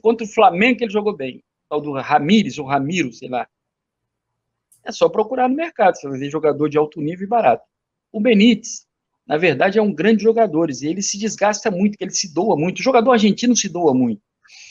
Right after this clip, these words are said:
E o que que acontece? Ele com, com o Cano se entende muito bem. O que que acontece também no Vasco?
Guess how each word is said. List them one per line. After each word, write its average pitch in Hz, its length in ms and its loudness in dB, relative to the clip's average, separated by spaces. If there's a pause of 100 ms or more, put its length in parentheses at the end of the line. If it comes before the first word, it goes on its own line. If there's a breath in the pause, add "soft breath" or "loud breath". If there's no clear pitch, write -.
(220 loud breath)
E 165 60 -6
o 165 40 -10
que 233 140 0
que 247 60 0
acontece? 202 680 0
Ele 226 180 -2
com, 175 320 -4
com 143 140 -6
o 135 100 -4
Cano 185 380 0
se - 200 -8
entende 196 380 0
muito 208 240 0
bem. 160 300 -4
O 151 80 -8
que 220 140 -6
que 220 80 -8
acontece 196 640 -4
também 180 260 -4
no 190 160 -2
Vasco? 139 380 2